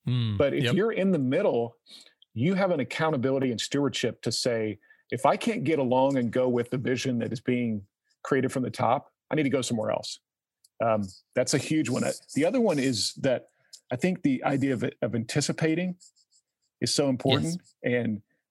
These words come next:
Speaker 2: that you can sort of finish the sentence of your, of your boss or your manager or your leader, your director. Um, and this is where you start to become really valuable.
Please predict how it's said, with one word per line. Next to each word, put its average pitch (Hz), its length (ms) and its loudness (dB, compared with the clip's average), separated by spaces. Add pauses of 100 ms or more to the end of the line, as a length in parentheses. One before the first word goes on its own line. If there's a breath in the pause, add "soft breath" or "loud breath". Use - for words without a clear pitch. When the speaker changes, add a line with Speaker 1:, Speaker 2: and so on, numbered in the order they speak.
Speaker 2:
that 131 180 2
you 135 280 0
can 156 160 -2
sort 143 220 2
of - 60 -2
finish 143 460 0
the 127 120 -2
sentence 139 500 -2
of 117 120 -2
your, 110 340 -2 (100)
of 120 120 0
your 117 120 0
boss 113 400 2
or 113 80 2
your 107 160 0
manager 113 440 0
or 120 120 4
your 107 280 0 (280)
leader, 127 460 0 (360)
your 110 80 0
director. 117 540 0 (440 loud breath)
Um, 104 380 0 (160)
and 120 280 0 (120)
this 151 280 0
is 143 180 0
where 131 220 2
you 135 380 -2
start - 260 0
to 110 60 -6
become 117 300 -2
really 117 200 0
valuable. 107 580 -2